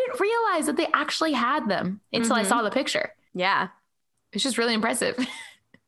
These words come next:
Speaker 2: And then Eowyn and Mary also have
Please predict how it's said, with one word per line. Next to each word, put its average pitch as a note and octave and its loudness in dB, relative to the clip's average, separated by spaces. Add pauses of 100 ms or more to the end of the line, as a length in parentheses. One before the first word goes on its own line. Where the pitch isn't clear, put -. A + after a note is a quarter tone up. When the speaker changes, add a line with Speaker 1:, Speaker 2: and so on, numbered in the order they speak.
(720)
Speaker 2:
And A#3 4
then A3+ 4 (120)
Eowyn C4+ 4
and G3+ 4
Mary G3+ 4
also A#3+ 2
have A3+ 2